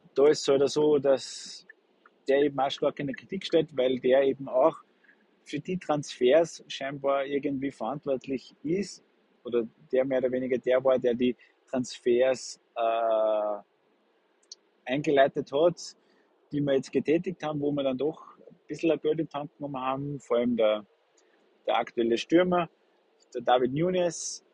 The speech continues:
der ja auch eben in, in, sehr in der Kritik steht, weil er einfach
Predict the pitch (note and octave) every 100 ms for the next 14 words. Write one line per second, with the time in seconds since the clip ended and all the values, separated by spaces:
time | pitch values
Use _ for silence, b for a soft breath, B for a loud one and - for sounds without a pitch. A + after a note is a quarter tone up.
0 | _ _ C#3 C3+ C3 B2+ A#2+ B2 C3+ C3+
1 | C3 C3+ C3 B2+ B2 B2 B2 - A#2 A#2+
2 | A#2+ A#2+ A#2 A2+ A2+ - - - - -
3 | - - C3+ C#3+ - C#3 - - - B2+
4 | B2 - _ _ _ _ - - _ _
5 | _ _ _ _ - _ A2 A2+ A2+ A2+
6 | C3 A#2+